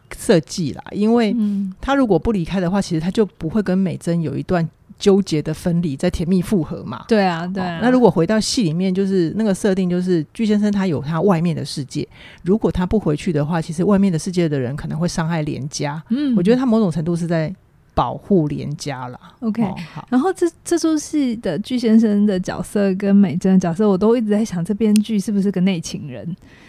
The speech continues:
Speaker 1: 对，
Speaker 2: 就是
Speaker 1: 就这两个男一跟女二都这么内向，是怎么谈恋爱？
Speaker 2: <laughs> 但我必须说真的，现实里这样两个人是很难谈恋爱的欸。
Speaker 1: 好，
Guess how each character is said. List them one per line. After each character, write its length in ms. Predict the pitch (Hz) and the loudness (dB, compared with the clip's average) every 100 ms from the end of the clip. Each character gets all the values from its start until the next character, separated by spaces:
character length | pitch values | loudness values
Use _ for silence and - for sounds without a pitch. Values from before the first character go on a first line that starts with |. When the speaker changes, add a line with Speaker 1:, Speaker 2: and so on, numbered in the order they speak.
| _ | _
Speaker 1:
对， 120 | - 277 | 2 4
Speaker 2:
就 80 | |
是 200 | 254 202 | 4 2
Speaker 1:
就 20 | 247 | 4
这 160 | 311 247 190 | 4 4 0
两 180 | 196 180 | 0 2
个 140 | 190 | 2
男 220 | 190 196 | 4 6
一 80 | 220 | 6
跟 180 | 226 226 | 6 6
女 180 | 160 180 | 4 2
二 80 | |
都 140 | 185 202 | 2 2
这 160 | 214 | 4
么 80 | 208 | 4
内 260 | 180 196 185 | 6 4 4
向， 540 | - - 170 151 190 202 _ _ | 2 2 0 0 -2 -4 _ _
是 240 | - - 247 | -18 -2 0
怎 100 | 185 | 2
么 100 | 160 | 4
谈 200 | 170 165 | 4 6
恋 200 | 196 185 | 6 6
爱？ 260 | 180 180 - | 2 0 -2
Speaker 2:
<laughs> 80 | |
但 140 | - 415 | -2 0
我 120 | 208 | 0
必 120 | 214 | 0
须 160 | - 285 | -2 -4
说 180 | - 269 | -2 -4
真 240 | 254 240 | 0 2
的， 160 | 240 190 - - - - | 2 -2 -10 -20 -20 -20
现 260 | - 359 | -4 -2
实 200 | - 202 | 0 2
里 180 | 202 175 175 _ _ _ | 2 0 -8 _ _ _
这 140 | - | -4
样 140 | 311 240 | 4 4
两 180 | 180 180 | 4 2
个 80 | |
人 240 | 185 175 196 | 2 4 4
是 60 | |
很 200 | 277 240 | 4 2
难 160 | 165 160 | 2 2
谈 200 | 160 170 | 2 6
恋 160 | 208 208 | 8 8
爱 180 | 196 151 | 6 0
的 120 | 131 | -6
欸。 100 | - | -12
Speaker 1:
好， 420 | - - 185 175 | -12 0 2 2